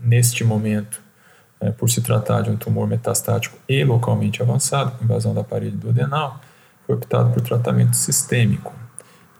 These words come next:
E dessa forma, é, optamos pelo tratamento, é, baseado no estudo Checkmate do duzentos e quatorze, que é a, analisa a associação de duas drogas imunoterápicas, o imu-, o nivolumab e o ipilimumab.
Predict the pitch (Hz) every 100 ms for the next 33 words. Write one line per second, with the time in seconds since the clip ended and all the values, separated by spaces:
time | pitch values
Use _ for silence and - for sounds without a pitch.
0 | - 117 104 113 - 117 - 120 120 131
1 | 127 123 - 117 110 110 110 107 107 104
2 | 104 104 117 - 117 117 120 - 113 113
3 | 110 113 110 110 117 - 120 - - 117
4 | 110 104 110 104 110 107 107 107 101 -
5 | - - - - 107 - 113 113 120 123
6 | - - 117 104 - 107 - - 127 -
7 | 131 131 - - - - _ - - 127
8 | 120 120 117 127 120 120 120 117 - 120
9 | - 113 - 117 107 110 - - - _
10 | - 117 123 117 110 107 107 110 110 117
11 | 151 123 127 - 113 107 107 104 107 -
12 | 113 113 123 113 110 107 101 101 107 104
13 | - 110 104 151 131 127